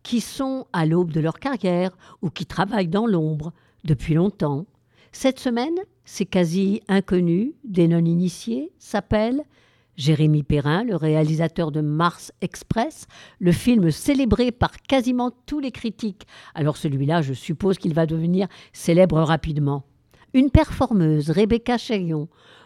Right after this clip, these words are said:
dont le spectacle Carte Noire ne mes désirs embrase les réseaux d'extrême droite. Un rappeur belgo-congolais,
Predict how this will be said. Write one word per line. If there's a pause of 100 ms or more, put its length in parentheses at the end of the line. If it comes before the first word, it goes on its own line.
dont
le
spectacle (160)
Carte
Noire
ne
mes
désirs (320)
embrase (100)
les
réseaux
d'extrême
droite. (400)
Un
rappeur
belgo-congolais,